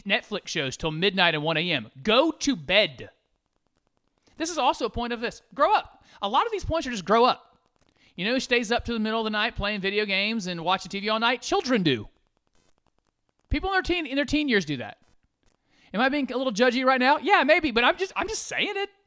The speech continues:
Yeah, you might be a little childish, and you're not gonna feel good if you're not getting enough sleep. And then when your lack of sleep causes you to not prepare well, and you end up eating more junk food. And it means you're probably not gonna be very active.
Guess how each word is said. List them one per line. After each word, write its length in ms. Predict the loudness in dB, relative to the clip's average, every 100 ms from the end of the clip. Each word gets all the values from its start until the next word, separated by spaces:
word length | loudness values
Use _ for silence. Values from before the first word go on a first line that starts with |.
| _ _
Yeah, 220 | -2 -2 -4 _
you 140 | -4 0
might 160 | 2
be 60 | 0
a 40 |
little 80 | -2
childish, 680 | -2 2 2 2 -4 -10 -12 _ _ _ _ -2
and 80 | 0
you're 100 | 2
not 80 |
gonna 140 | 0 0
feel 160 | -2
good 160 | 0 -2
if 60 | -4
you're 80 |
not 100 | -6
getting 180 | -4 -4
enough 160 | -4 -8
sleep. 340 | -8 -10 -12 _ _ _ _ _ _ -12 -4
And 120 | -2
then 80 | -2
when 100 | -2
your 120 | -4
lack 320 | -4 -6 -8
of 80 | -12
sleep 380 | -8 -8 -8 -6
causes 360 | -4 -2 -4
you 140 | -8 -6
to 240 | -4 -4 _ -6
not 180 | -4 -2
prepare 340 | -4 -2 0
well, 240 | 2 0 0
and 80 | -2
you 60 |
end 80 | -4
up 80 | -4
eating 160 | -4
more 120 | -4 -2
junk 240 | -4 -8
food. 180 | -16 -20 _ -10
And 100 | -8
it 220 | -8 -8
means 180 | -6 -4
you're 60 | -2
probably 240 | -2 0
not 140 | -2 -4
gonna 100 | -4
be 60 |
very 180 | -4 0
active. 340 | 0 -2 -6